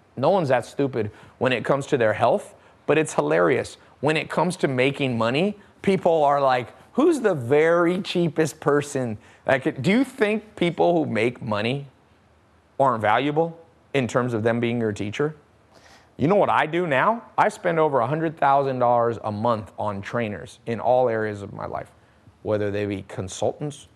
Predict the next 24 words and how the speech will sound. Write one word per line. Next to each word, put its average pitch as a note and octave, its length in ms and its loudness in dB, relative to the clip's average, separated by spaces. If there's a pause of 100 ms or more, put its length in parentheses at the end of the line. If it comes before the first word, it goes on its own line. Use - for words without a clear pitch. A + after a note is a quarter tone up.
(120)
whether G#2+ 260 -6
they G2+ 160 -6
be G2+ 280 -8 (300)
people G#2+ 280 0
who, G#2 180 -2 (840)
like, F2+ 180 -4 (360)
training, B2+ 540 -2
physical C#3+ 640 -2 (300)
training, D#3 440 0 (100)
jujitsu C#3 600 -2
te-, - 140 -8
I, E3+ 260 2
I'm F#3 160 2
like, A#2+ 200 -4 (240)
"Who's D#4 180 2
the A#3+ 80 2
most G3+ 200 0
expensive C#3+ 440 -2
teacher?" - 300 -6 (380)
That's F#3+ 220 2
what C#3 120 2
I C3+ 180 4
ask. - 360 -10 (580)
And E3+ 180 2